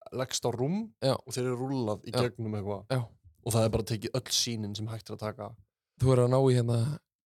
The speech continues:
Speaker 2: enga rétt.
Speaker 1: Á þessu?
Speaker 2: Já.
Speaker 1: Og síðan ertu, síðan ertu með tattoo.
Speaker 2: Nei, þarna fórstu með það.
Speaker 1: Nei, en samt pældu samt, pældu samt, ok, þetta er svona smá,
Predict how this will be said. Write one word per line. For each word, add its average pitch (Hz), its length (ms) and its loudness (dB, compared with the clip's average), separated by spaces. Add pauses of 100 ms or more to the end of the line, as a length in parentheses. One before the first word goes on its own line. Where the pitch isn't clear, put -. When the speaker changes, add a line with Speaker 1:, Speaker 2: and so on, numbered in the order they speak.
(240)
Speaker 2:
enga - 340 0 (600)
rétt. 127 300 2 (340)
Speaker 1:
Á 131 140 -2
þessu? 123 340 0
Speaker 2:
Já. 165 180 0 (720)
Speaker 1:
Og - 60 0
síðan 127 240 4
ertu, - 180 -6
síðan 120 220 0
ertu 113 120 -8
með 127 140 -6
tattoo. - 520 -10 (840)
Speaker 2:
Nei, 113 420 -8
þarna 147 280 -2
fórstu 120 180 -4
með - 100 -6
það. - 120 -16 (400)
Speaker 1:
Nei, - 160 -6
en 135 180 -4
samt 143 160 0
pældu 175 400 -2
samt, 135 220 -2
pældu 180 500 2
samt, 143 160 0
ok, 113 160 0
þetta 104 220 -2
er 113 40 0
svona 123 280 -2
smá, - 180 -4